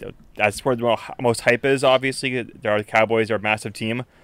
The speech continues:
But they have some salary cap issues that apparently he's okay with delaying a new contract if he goes to the teams that you listed. So that's not, not gonna be a huge deal.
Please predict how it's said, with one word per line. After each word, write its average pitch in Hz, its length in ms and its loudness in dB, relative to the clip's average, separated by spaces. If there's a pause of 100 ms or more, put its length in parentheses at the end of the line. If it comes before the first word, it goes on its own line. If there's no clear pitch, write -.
(200)
But 131 100 0
they 139 60 0
have 139 200 4
some 127 160 -6
salary 131 400 2
cap 170 280 0
issues 220 540 -4 (460)
that 120 340 4
apparently 139 580 -4
he's 123 420 -4
okay 117 840 0 (300)
with 110 180 -4
delaying 107 380 0
a 120 40 -2
new 123 140 -2
contract 143 560 -2
if - 160 -10
he 113 100 -2
goes 117 600 0 (240)
to - 80 -6
the 110 100 0
teams 110 260 -6
that 104 100 -2
you 104 120 -4
listed. 147 400 0 (360)
So - 120 -6
that's 107 120 -2
not, 110 140 -10 (120)
not 117 120 -4
gonna 113 60 -12
be 107 140 0
a 104 40 -4
huge 107 280 -4
deal. 113 440 2